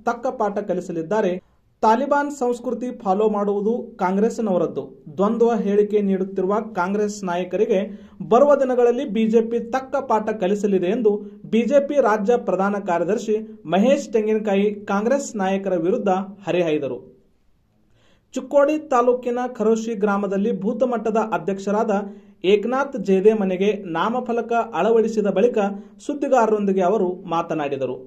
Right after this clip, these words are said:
ತಾಲಿಬಾನ್ ಸಂಸ್ಕೃತಿ ಹೊಂದಿದ್ದವರ ಬಾಯಿಯಲ್ಲಿ ಇಂತಹ ಮಾತುಗಳು ಬರುತ್ತಿವೆ. ತಾಲಿಬಾನ್ ಹೇಳಿಕೆ ಕೊಡುವ ಮೂಲಕ ಪಾಕಿಸ್ತಾನಕ್ಕೆ ಬೆಂಬಲ ಕೊಡುತ್ತಿರುವುದು ಸ್ವತಃ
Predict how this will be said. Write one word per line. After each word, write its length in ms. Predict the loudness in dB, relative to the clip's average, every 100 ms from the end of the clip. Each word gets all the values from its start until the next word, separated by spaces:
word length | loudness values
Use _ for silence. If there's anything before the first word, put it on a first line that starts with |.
| -20 _ _ _ _ _
ತಾಲಿಬಾನ್ 480 | 4 6 6 4 0
ಸಂಸ್ಕೃತಿ 560 | -4 -6 -4 -6 -4 -6 -4
ಹೊಂದಿದ್ದವರ 580 | -2 -2 0 0 2 2 0 0
ಬಾಯಿಯಲ್ಲಿ 480 | 2 4 4 4 2 0
ಇಂತಹ 240 | -4 -2 -2 0
ಮಾತುಗಳು 400 | -2 -2 0 0 0
ಬರುತ್ತಿವೆ. 400 | -2 -4 -4 -4 -6 -16 -20 _ _ 0
ತಾಲಿಬಾನ್ 500 | 2 2 2 0 0 2
ಹೇಳಿಕೆ 380 | 4 4 4 2 2
ಕೊಡುವ 200 | 2 2
ಮೂಲಕ 340 | 2 0 0 0 -2 0
ಪಾಕಿಸ್ತಾನಕ್ಕೆ 720 | 0 0 -8 -4 -2 -2 0 0
ಬೆಂಬಲ 420 | 0 0 0 0 -2
ಕೊಡುತ್ತಿರುವುದು 580 | -2 -2 -2 0 4 4 2 -2 -16 -20 _ _ _ _ _
ಸ್ವತಃ 380 | -4 -2 2 2